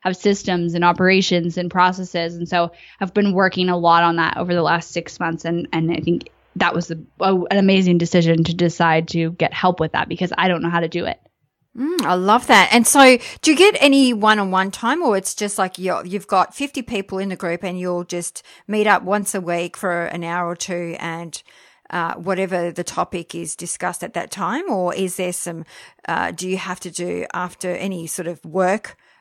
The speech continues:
Speaker 2: uh, prior to your meeting or after your meeting?
Speaker 1: Um, obviously, like, it varies with the different programs. I've, I've s-, seen some with one-on-one time. With these, we get Voxer support. I'm not sure if you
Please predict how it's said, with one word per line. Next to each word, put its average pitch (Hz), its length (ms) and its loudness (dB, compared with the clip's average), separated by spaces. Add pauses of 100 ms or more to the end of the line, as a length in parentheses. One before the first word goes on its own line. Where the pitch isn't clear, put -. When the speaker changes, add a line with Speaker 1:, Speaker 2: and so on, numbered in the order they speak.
(200)
Speaker 2:
uh, 170 200 0
prior 220 520 2
to 262 140 -8
your 240 180 0
meeting 240 600 -4
or 175 200 -6
after 208 340 -2
your 226 160 -2
meeting? 220 640 -4 (1080)
Speaker 1:
Um, 269 480 4
obviously, 311 440 -2
like, 233 220 -6
it 185 100 -10
varies 202 440 -4
with 208 160 -12
the 196 80 -10
different 190 480 -6 (440)
programs. 208 640 2
I've, 220 320 -2 (420)
I've 320 220 0
s-, - 220 -18
seen 214 420 -6
some 208 400 -2
with 190 240 -8
one-on-one 196 360 -4
time. 202 240 -2
With 202 180 -6
these, 269 340 0
we 233 80 -4
get 220 280 0
Voxer 185 420 0
support. 240 480 -8
I'm 202 80 -8
not 175 220 -2
sure 190 100 -4
if 180 140 -12
you 175 220 -8